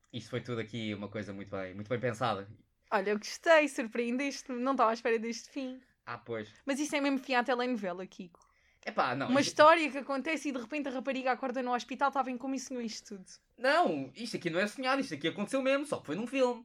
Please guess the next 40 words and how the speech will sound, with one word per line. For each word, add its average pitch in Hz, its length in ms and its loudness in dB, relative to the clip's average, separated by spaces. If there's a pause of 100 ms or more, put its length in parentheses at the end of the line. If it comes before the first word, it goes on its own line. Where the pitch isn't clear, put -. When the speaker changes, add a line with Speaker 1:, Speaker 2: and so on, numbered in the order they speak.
(140)
Speaker 1:
E - 60 -20
foi - 140 -2
o 240 60 0
Speaker 2:
Pronto. 175 180 6
Speaker 1:
Rui 180 100 6
de 196 100 -6
Carvalho 233 380 6
a - 20 4
ver 233 120 -2
o 269 80 -4
filme. 254 320 -2
Speaker 2:
E 233 80 -2
tu 240 100 -6
foste, 262 240 -4
e 254 180 2
o 254 220 0
Frederico 233 480 -4
foi 190 160 -12
a 190 60 -14
personagem 196 400 -10
principal. 202 560 -14
Speaker 1:
O - 40 -4
Frederico, 202 540 0
exatamente, 233 400 0
foi 247 120 0
o - 20 -2
Speaker 2:
O - 20 -2
Speaker 1:
personagem 240 260 0
Speaker 2:
Frederico, 240 280 0
Speaker 1:
principal. 226 200 -4 (180)
Speaker 2:
exatamente. 208 200 -10
Speaker 1:
Qualquer 202 260 2
semelhança 208 400 -2
com 170 160 -4
pessoas 165 220 -2
reais 175 260 2
é 202 60 -4
mera 208 160 -2
coincidência. 208 540 -6
Speaker 2:
Claro, 196 520 -2